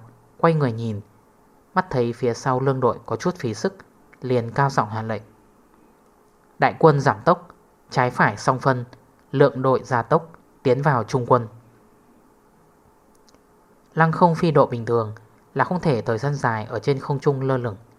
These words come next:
Một khi mở miệng nói chuyện, liền sẽ rơi xuống đất. Vì vậy Trường Sinh nói xong, liền liễm khí hạ lạc, quay về lưng ngựa. Đợi lương đội gia tốc đuổi theo, Trường Sinh lại lần nữa lên không hạ lệnh:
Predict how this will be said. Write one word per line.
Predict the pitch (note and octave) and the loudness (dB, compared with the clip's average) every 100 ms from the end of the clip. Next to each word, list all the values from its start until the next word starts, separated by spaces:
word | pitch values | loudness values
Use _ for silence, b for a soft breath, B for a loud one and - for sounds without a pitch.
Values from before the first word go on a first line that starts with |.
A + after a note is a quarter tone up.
| _ _ _ _ - | _ _ _ _ -2
Một | C3+ | -2
khi | - D#3 | 0 0
mở | D3 A2+ | 0 0
miệng | A#2 G#2 | -4 -6
nói | A2 G#2+ | -6 -2
chuyện, | C#3+ - - _ _ | -2 -2 -10 _ _
liền | C3+ B2 | -4 -4
sẽ | A2 C3 | -4 -4
rơi | C3 B2+ | 0 -2
xuống | A2 | -2
đất. | A2+ D#3+ - _ _ _ _ _ _ _ | -4 -4 -6 _ _ _ _ _ _ _
Vì | C3+ | 0
vậy | C3 A#2 | 2 2
Trường | A#2 C3+ A#2+ | 2 -2 0
Sinh | D#3 | -2
nói | C3+ A#2 | -2 -2
xong, | C#3 C3 B2 - _ _ - | -2 -2 -4 -16 _ _ -4
liền | C3+ B2+ | 0 2
liễm | A2+ C3 D#3+ | 0 -4 -6
khí | - A#2 | -6 -4
hạ | B2+ D3 | -2 -2
lạc, | A#2 G#2 G2 - _ _ - | -2 -6 -8 -20 _ _ 0
quay | D#3+ | 2
về | D3 A#2+ | 4 2
lưng | A#2 B2+ | 2 -2
ngựa. | B2 - - _ _ _ _ _ _ _ _ | -4 -6 -12 _ _ _ _ _ _ _ _
Đợi | C3+ B2+ B2 | -2 0 2
lương | C#3+ D3 | 4 4
đội | C#3+ C3 | 4 2
gia | - C3 | 2 0
tốc | F3+ - | 0 -2
đuổi | A#2+ | -4
theo, | G#2 B2+ A#2+ A#2 - _ _ _ | -4 -4 -4 -6 -16 _ _ _
Trường | - C#3 | -2 0
Sinh | C3 D#3+ D#3 | 2 0 2
lại | B2+ | 0
lần | B2 A2 | 0 -2
nữa | A2+ B2+ E3 F3 | -2 -2 -4 -4
lên | C3+ C3 | -2 -2
không | B2 C#3 A#2+ | 2 0 2
hạ | B2 | -2
lệnh: | G#2 G#2+ | -2 -6